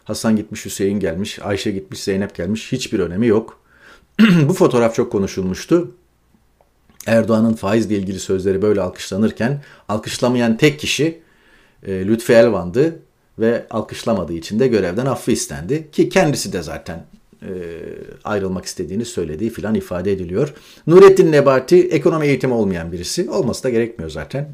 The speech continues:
Zaten Erdoğan'ın da yok. E, eğitimsiz, yani eğitimli olsaydı ne olacaktı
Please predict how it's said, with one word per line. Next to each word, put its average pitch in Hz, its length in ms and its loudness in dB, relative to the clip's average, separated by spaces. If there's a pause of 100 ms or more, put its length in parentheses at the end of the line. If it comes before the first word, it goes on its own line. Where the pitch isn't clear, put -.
Zaten 101 340 -6
Erdoğan'ın 90 460 -4
da - 60 -12
yok. - 280 -4 (460)
E, - 80 0 (1120)
eğitimsiz, 120 680 0
yani 117 340 4
eğitimli 180 380 8
olsaydı 156 340 8
ne 123 40 4
olacaktı 98 480 -2